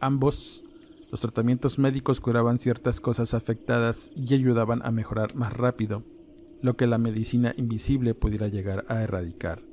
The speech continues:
Las personas, en su mayoría, de las que supe que habían practicado, que se habían sometido a este tipo de operaciones, curaron sus males casi milagrosamente.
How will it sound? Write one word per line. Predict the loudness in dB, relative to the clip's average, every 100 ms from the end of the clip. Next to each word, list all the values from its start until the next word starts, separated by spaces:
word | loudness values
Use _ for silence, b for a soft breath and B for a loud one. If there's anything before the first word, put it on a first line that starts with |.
| -20 -20 -20 -20 -6
Las | -4
personas, | 0 2 4 4 4 2 0
en | 0
su | 2
mayoría, | 4 4 4 4 4
de | 2 -6 -6 -4
las | -2
que | -4
supe | -2 0 0 0
que | -2
habían | -2 -2 -2 -2
practicado, | -2 -4 -6 -2 0 2 0 -2
que | -4
se | -4
habían | -4 0 0 0 -4 B B B B
sometido | -4 0 2 4 6 6 4
a |
este | 4 0
tipo | 0 2 4
de | 4
operaciones, | 2 -2 -2 0 0 0 -2 -10 -14 B B B B 0
curaron | 2 4 0
sus | -2 -4
males | -2 -2 -2
casi | -4 -4 -4
milagrosamente. | -4 -4 -4 -2 -4 -4 -6 -6 -10